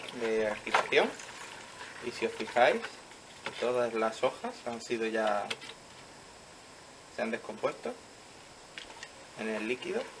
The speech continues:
Y eso es lo que nos aportará las propiedades para, para nuestra aplicación.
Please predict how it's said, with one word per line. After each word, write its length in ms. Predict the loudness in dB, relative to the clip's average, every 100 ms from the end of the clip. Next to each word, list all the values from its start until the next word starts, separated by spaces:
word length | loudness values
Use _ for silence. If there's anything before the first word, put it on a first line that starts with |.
| -14 -12 -12 -12 -10 -2
Y 100 | 0
eso 160 | 2 0
es 80 |
lo 120 | 0 2
que 120 | 2
nos 160 | 2
aportará 600 | 2 0 2 4 6 6 4 -4 -8 -8 -6 -4 -4 -6 -10 -10 -6 0
las 140 | 2
propiedades 920 | 4 2 6 6 8 8 10 10 8
para, 460 | 4 4 4 0 -2 -6 -8 -10 -10 -8 -8 -8 -8 -8 -10 -12 2
para 240 | 10 10 10
nuestra 420 | 2 0 0 2
aplicación. 580 | 0 -2 -4 2 4